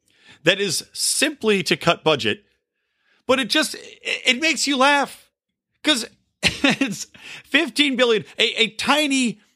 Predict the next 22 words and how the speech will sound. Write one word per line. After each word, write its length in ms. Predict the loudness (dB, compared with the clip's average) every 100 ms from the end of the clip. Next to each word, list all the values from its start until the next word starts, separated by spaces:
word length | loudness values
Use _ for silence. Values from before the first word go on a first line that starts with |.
| _
like 80 | -2
I 40 |
said, 220 | 2 0 0
a 60 | -6
drop 540 | -4 0 2 2 -2
in 100 | -2
the 60 | 2
water. 440 | 2 2 -2 -8 _ _ _ _ _ _ _ _ _ _ _ _ _ _ _ -4
It's 200 | -4 0
not 280 | 0 0
even 380 | -2 0 0 -2
ten 360 | -4 0 0 0
percent 600 | -6 0 0 0 -6 -16 _ _ _ _ _ -2
of 120 | 0
this 200 | 0 -2
haul 320 | 0 2 2
that 100 | 0
they've 180 | 0 0
gotten, 280 | 2 0 0
this 180 | -2 0
historic 560 | -2 2 2 2 0
haul, 540 | 0 2 2 2 0